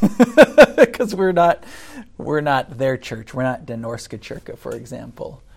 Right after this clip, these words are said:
or whatever else it is. But in these periods of Reformation, not just in Norway, but in England and other places, so often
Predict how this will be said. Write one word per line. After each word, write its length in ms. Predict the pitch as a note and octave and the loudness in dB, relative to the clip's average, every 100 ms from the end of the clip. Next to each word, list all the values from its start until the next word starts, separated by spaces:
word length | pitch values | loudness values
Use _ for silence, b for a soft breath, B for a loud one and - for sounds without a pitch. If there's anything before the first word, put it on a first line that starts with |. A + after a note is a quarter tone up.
| b | b
or 80 | C3 | -12
whatever 400 | C3+ B2+ C3+ C3 | -8 -8 -6 -6
else 320 | B2 C3+ - | -4 -6 -6
it 140 | C3 B2+ | -10 -6
is. 400 | C3+ - - - b b - | -6 -8 -18 -20 b b 0
But 100 | D#3+ | 2
in 140 | E3+ | 2
these 220 | D#3+ D3+ | -2 -4
periods 460 | - - F3 F#3+ D#3+ | -8 -6 -2 0 -2
of 120 | C#3 | -4
Reformation, 720 | D3 D#3+ E3 C#3 D3 F3 C3+ | -2 -2 -4 -8 -8 -10 -10
not 180 | C3+ C#3 | -10 -8
just 220 | D3+ - | -10 -12
in 120 | C#3 C#3 | -14 -10
Norway, 460 | C#3+ D3 D3 D#3 | -6 -4 -4 -4
but 160 | C3 - | -6 -10
in 180 | B2+ G#2+ | -14 -12
England 540 | C3 D3 C#3+ C#3 C#3+ b b b | -12 -8 -8 -8 -12 b b b
and 120 | G#2+ | -10
other 220 | B2 D3 | -6 -4
places, 720 | D3+ - B2 B2+ C#3+ C#3+ - _ b b | -6 -8 -8 -8 -12 -12 -16 _ b b
so 320 | - D3+ D3 | -4 0 4
often 520 | C#3 F3+ - A#2 A#2 | 4 2 -2 -12 -14